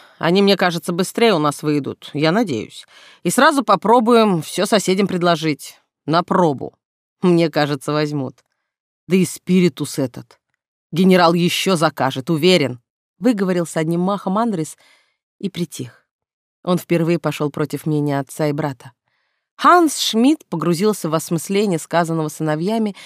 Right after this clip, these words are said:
и обратная дорога теперь не казалась ему скучной и долгой. Братья тоже размышляли, вертя и так, и этак идеи фрау Анны. Скрепки, пилы, венчик, плуг и лопаты, новые возможности металлов.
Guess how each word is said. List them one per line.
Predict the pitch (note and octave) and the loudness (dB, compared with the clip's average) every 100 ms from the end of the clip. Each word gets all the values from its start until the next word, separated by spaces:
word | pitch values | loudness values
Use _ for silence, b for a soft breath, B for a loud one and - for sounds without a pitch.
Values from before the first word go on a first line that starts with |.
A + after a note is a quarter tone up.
| B B B | B B B
и | |
обратная | G#3 G#3 C#4 C4 | 2 4 2 2
дорога | A#3+ C4+ C4+ | 2 2 2
теперь | A#3 G3+ A#3+ | -2 -2 -2
не | A3+ | 0
казалась | A3 A3+ B3 A#3+ - | 0 2 2 0 -2
ему | A3 | -4
скучной | - A3+ - G3+ | -4 -10 -6 -4
и | |
долгой. | F3+ D3 B2+ C3 _ _ _ _ _ | -4 -6 -8 -14 _ _ _ _ _
Братья | D#3 F3 E3+ | 0 0 0
тоже | D#3+ G3 E3 | -4 -4 -4
размышляли, | D3 D3 - E3 F#3+ D#3 | -4 -6 -6 -4 -4 -2
вертя | C#3 - D#3 | -4 -4 -2
и | D3+ D3+ D3+ | 0 0 -4
так, | - F#3 F3+ D3 | -4 -4 -2 -2
и | D3 | -2
этак | F3+ G3 - - | 0 -2 -4 -10
идеи | C#3+ D#3+ | -4 -4
фрау | D3+ D#3 D#3 D3+ | -4 -2 -2 0
Анны. | - E3 D3 C#3+ b b b b | 0 0 -2 -6 b b b b
Скрепки, | - - F#3+ G#3 G3 - G3 F#3 | -18 -8 -2 0 -2 -6 -8 -8
пилы, | - F#3 F#3+ F#3+ G3 | -4 -4 -2 -2 -4
венчик, | F3+ D3+ F#3 F#3+ F#3 - - | -4 -2 0 0 -4 -8 -12
плуг | - D#3+ G3 F#3+ | -10 -4 -4 -2
и | |
лопаты, | G#3 G3+ - D#3 F#3+ F#3 - F#3 B B B | 0 0 0 2 2 2 -2 -8 B B B
новые | F3+ F#3 G#3+ A3 | 2 4 6 6
возможности | A3+ A3 B3 A3+ - C4 | 4 4 2 2 0 2
металлов. | C4 - A#3+ C#3 B2 _ | 2 2 0 -2 -8 _